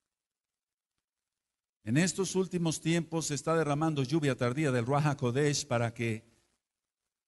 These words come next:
la gente escuche de la Torah,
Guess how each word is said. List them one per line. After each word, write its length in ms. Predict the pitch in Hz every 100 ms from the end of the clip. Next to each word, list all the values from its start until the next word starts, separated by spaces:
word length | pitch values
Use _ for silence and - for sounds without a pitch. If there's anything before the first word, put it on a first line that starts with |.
| _
la 260 | - 127 123
gente 1080 | - - 190 190 156 131 127 117 113 101 - _ _ _ _ _ _ _ _ _ -
escuche 640 | 123 113 - 185 202 156
de 80 | 127
la 160 | 127 117
Torah, 340 | 113 101 90